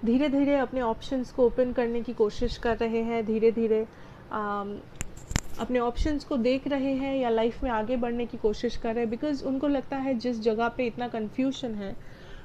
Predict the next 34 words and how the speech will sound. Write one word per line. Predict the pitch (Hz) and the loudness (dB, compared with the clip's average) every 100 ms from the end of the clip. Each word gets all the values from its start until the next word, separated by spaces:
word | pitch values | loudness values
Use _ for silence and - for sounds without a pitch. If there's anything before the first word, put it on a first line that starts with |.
| - | -8
अ, | - 220 - | -4 -2 0
उस | - 277 | 2 2
जगह | 254 262 269 | 4 2 2
पे | 269 285 | 0 0
ये | 262 262 | 0 -2
कुछ | - 269 220 | -2 -2 -2
decision | 226 262 233 269 | -4 -4 -4 -2
नहीं | 254 233 247 | -2 0 2
ले | 233 214 | 2 2
सकते | 208 185 214 | -4 -4 0
या | 214 | 2
उस | 220 240 214 | 2 2 0
जगह | 220 214 233 | 0 0 0
पे, | 233 247 | 0 2
उस | 226 226 - - - | 2 -2 -6 -10 0
situation | 226 - 247 233 262 | 0 2 2 0 -2
में | 247 254 | -2 -2
कितना | - 240 247 | -2 -4 -2
दिन | 262 247 | 0 0
बैठेंगे, | 214 185 196 185 - - - - - - | 0 -4 -6 -8 -8 -10 -10 -6 -6 0
because | 226 262 247 | 4 4 4
यहाँ | 254 | 2
पे | 247 | 0
clarity | 262 247 220 233 240 | -2 2 4 4 2
नहीं | 202 190 202 | -4 -4 -4
है | 202 196 | -4 -4
उनके | 196 196 | -4 -4
लिए। | 185 - - - - - - - - | -4 -4 -6 -10 -12 -12 -14 -8 2
अम, | 233 233 240 247 233 - - 220 311 | 6 6 4 0 -6 -8 -8 2 6
but, | 311 - - - - - - 202 | 6 4 -6 -6 -4 -4 -4 2
but | 240 202 - - - - | 4 4 -2 -10 -12 -4
ये | 233 214 294 | -2 2 2
person | 349 320 277 262 285 269 240 | 4 4 4 2 -4 -2 0
Libra, | 220 202 226 254 | 0 2 2 2